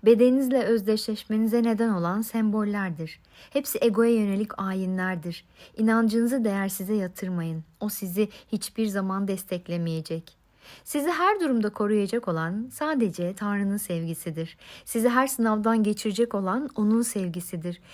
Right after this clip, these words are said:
Sizi bu dünyada algılayabileceğiniz tüm tehlikelerin üzerine çıkaracak ve mükemmel huzur ve güvenliğin olduğu bir ortama getirecektir. Sizi öyle bir zihinsel hale ulaştıracaktır ki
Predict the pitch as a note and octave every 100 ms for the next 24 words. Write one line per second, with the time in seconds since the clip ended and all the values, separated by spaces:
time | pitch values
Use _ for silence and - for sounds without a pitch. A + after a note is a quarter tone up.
0 | - - B3+ C4+ D4 B3+ C4 C#4 C#4+ C#4
1 | G#3+ A3+ A3 B3 C4 B3+ B3+ A#3+ B3+ C4
2 | - G4+ A#4 D4+ B3 A3 A#3 G#3 F3+ F#3+
3 | B3+ - - A#3 F#3+ A3+ A3+ C#4+ - -
4 | F#3+ E3 E3+ E3+ - - A3 A3 A3 A#3+
5 | A#3 C4+ D#4+ - C4 G#3+ C4+ C4 A#3+ G3
6 | G#3 A3 A3 C4 C4 A#3 A#3 A3 A3+ -
7 | G3 F3+ G3 G3 F3+ - F3 D#3+ E3+ -
8 | F3 - _ - - - - A3 G#3 -
9 | G#3 A3+ A3 G3 F#3+ G3 F#3+ G3+ F#3+ F#3+
10 | F#3 F#3 F3 F3+ F#3 F3+ F3+ B3+ B3+ -
11 | D#3+